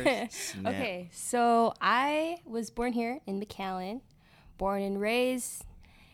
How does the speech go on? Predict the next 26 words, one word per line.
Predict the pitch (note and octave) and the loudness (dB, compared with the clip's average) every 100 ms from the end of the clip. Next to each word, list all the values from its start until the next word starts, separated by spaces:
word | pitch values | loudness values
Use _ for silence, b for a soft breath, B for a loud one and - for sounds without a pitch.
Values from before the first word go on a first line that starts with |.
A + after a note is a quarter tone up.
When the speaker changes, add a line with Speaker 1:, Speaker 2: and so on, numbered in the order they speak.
| b - | b 0
Speaker 2:
and | G#3+ A3 G#3+ G#3+ G#3 G#3 G#3 G#3 - - - - - - - _ _ _ _ _ _ _ _ - | 4 4 4 2 2 2 0 -4 -10 -20 -20 -20 -20 -20 -20 _ _ _ _ _ _ _ _ -14
I | G3+ A#3+ C4+ C4+ | -6 -2 -2 0
actually | A#3 B3 D4 | -2 -2 -2
did | A#3 A3 | -2 -2
not | A3 | -2
go | A3 | -4
to | G#3+ | -6
Calvary | G#3 A#3+ C4 | -6 -10 -10
first. | - - - - - - - | -12 -14 -14 -16 -16 -16 -14
I | F3+ G#3+ | -10 -6
moved | C4 C#4+ | -6 -8
to | A3 | -10
Calvary | - G#3 A3 A3+ G#3+ | -8 -6 -4 -4 -4
when | G3 | -4
I | F#3+ | -6
was | F#3 | -6
in | F3+ | -8
second | - - G3+ G3+ B3 A#3+ | -8 -6 -4 -4 -4 -2
grade. | G3 F#3+ F3 E3+ G3 B3 B B B B B B F#3 - | -2 -2 -2 -4 -6 -10 B B B B B B -8 2
But | B3+ B3 A#3+ | 4 6 4
yeah, | G#3 G3 F3+ - | 2 4 4 4
I, | G3 G#3+ | 2 2
my | A#3+ | 2
background, | A#3+ A#3+ A#3+ B3 A#3+ A#3 | 4 4 4 2 2 2
I | F#3+ | 0
was | G3 | -2